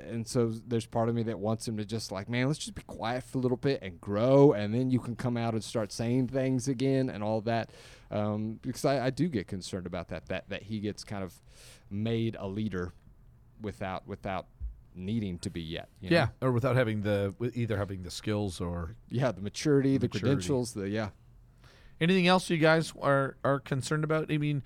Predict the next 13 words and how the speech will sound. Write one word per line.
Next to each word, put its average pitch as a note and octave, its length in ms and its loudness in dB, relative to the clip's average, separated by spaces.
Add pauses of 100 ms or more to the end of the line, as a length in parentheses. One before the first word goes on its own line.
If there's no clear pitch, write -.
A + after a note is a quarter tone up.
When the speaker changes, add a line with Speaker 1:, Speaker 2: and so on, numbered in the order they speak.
(300)
Speaker 2:
you, D3+ 320 6
you, C#3+ 260 0
you've C3 140 -2
talked G3+ 280 2
a F3 60 4
lot C#3 320 2
about A#2 220 0
the G#2+ 80 -6
grace G#2 580 -4
that F2+ 160 -12
should F#2 160 -8
be F#2 80 -4
extended, F2+ 600 -10